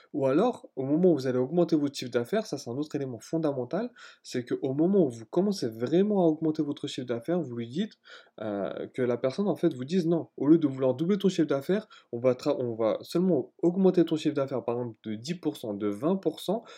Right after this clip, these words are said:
parce que ton local actuel ne peut pas contenir cette chose-là. » Ou alors, en termes de temps, tu n'as pas assez de temps devant toi pour pouvoir t'occuper de ce nouveau client-là, et cetera, et cetera. Donc en fait, il va vraiment prendre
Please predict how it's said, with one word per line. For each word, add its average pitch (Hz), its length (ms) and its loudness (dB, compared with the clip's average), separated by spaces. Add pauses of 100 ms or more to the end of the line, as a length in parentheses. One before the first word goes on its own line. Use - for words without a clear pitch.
(140)
parce 143 140 -6
que - 140 -6
ton 220 260 0
local 185 340 4
actuel 156 520 0
ne 127 80 -2
peut 120 180 -6
pas 208 240 -2
contenir 180 540 0
cette 160 160 -6
chose-là. » 190 340 0 (280)
Ou 123 120 -2
alors, 156 380 2 (420)
en 135 140 -2
termes 139 240 -4
de 135 100 -4
temps, 190 300 0
tu 135 160 -8
n'as 123 100 0
pas 190 200 2
assez 170 220 2
de 147 120 -2
temps 190 200 0
devant 180 280 4
toi 185 320 -2
pour 131 160 -8
pouvoir 160 320 0 (260)
t'occuper 175 380 0
de 160 220 8
ce 156 200 -2
nouveau 156 320 2
client-là, 170 440 0 (260)
et 120 120 -8
cetera, 147 340 -2
et 139 40 -6
cetera. 139 260 -4
Donc 127 180 -4
en 135 80 -4
fait, 202 180 -2
il 139 60 -2
va 117 60 -2
vraiment 170 320 2
prendre 190 240 -2